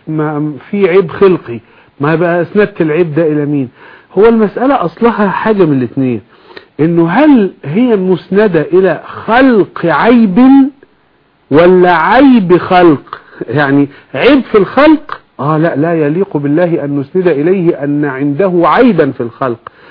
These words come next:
إنما الله سبحانه وتعالى قد يخلق العيب خلقا، فيكون العيب الخلقي يعني خ-، عيب مرده أن الله عز وجل أراد أن يخلقه،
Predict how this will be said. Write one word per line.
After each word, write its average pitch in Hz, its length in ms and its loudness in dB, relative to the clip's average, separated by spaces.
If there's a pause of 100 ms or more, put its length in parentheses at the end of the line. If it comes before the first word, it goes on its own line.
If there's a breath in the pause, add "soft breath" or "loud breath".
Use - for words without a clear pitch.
(360 loud breath)
إنما 254 380 4
الله 233 640 2
سبحانه 233 520 -2
وتعالى 208 400 0
قد 220 280 -2
يخلق 214 500 0
العيب 202 460 2
خلقا، 196 540 -2 (1200 soft breath)
فيكون 220 540 2
العيب 208 520 2
الخلقي 226 500 0
يعني 175 360 2
خ-، - 160 -8
عيب 226 640 2
مرده 202 920 2
أن 180 160 -2
الله 202 280 0
عز 196 320 0
وجل 196 360 2
أراد 190 380 0
أن 165 180 -4
يخلقه، 156 540 -4